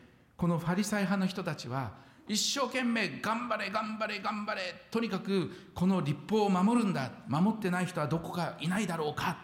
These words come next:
と、もうこう目を光らせて、そしてその中でそうしていない人たちを裁いていくことが彼らの、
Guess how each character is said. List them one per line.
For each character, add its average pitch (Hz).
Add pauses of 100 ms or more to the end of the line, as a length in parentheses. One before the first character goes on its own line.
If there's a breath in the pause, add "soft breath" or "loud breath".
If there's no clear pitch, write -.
(160)
と、 165 (200 loud breath)
も 165
う -
こ 156
う 123
目 131
を 151
光 269
ら 277
せ 175
て、 104 (320 loud breath)
そ 269
し -
て 269
そ -
の 156
中 147
で 185
そ 135
う 120
し -
て 170
い 226
な 254
い 240
人 202
た 165
ち 196
を 202 (240 loud breath)
裁 190
い -
て 143
い 123
く -
こ 151
と 160
が 185 (840)
彼 117
ら 107
の、 117